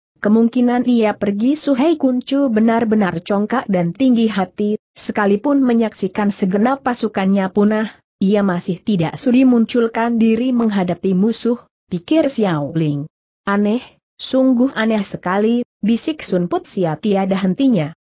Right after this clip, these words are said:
Sekalipun Sen Bok Han telah mengerahkan segenap jagoan lihai dimilikinya, tidak mungkin mereka telah mati binasa semua, dan aneh sekali, mengapa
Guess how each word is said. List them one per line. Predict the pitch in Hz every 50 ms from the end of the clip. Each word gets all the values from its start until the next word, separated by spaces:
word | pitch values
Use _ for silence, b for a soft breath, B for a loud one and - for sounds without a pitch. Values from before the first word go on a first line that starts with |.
| _ _ _ _ -
Sekalipun | - - - 202 - - 202 196 196 202 208 202 220 240 247 262
Sen | 254 - - 180 175
Bok | 180 180 180 - -
Han | 202 202 202
telah | 202 - 233 220 214 220 226 214
mengerahkan | 208 185 185 185 180 175 165 165 - - - 208 202
segenap | 196 - - 196 190 208 202 190 175 185 -
jagoan | 208 196 208 196 190 190 202 208 220 240 247
lihai | 240 240 233 240 214 180 175
dimilikinya, | 170 180 180 185 185 202 226 233 - 247 240 247 254 262 269 294 294
tidak | - 269 247 208 180 - -
mungkin | 208 233 240 240 233 - 180 170 175
mereka | 170 175 180 190 196 196 - 220 208 214 214
telah | 214 - 180 180 175 175 185
mati | 180 165 170 170 - 269 254 247
binasa | 220 220 220 214 220 233 240 - -
semua, | 165 - - 175 175 180 180 180 180 208 247 269 269 _ _ -
dan | - 208 214 226 247 - -
aneh | 185 180 185 190 196
sekali, | - - 175 - 180 185 196 214 220 233 240 247 _ _ _ -
mengapa | 190 196 202 208 208 214 196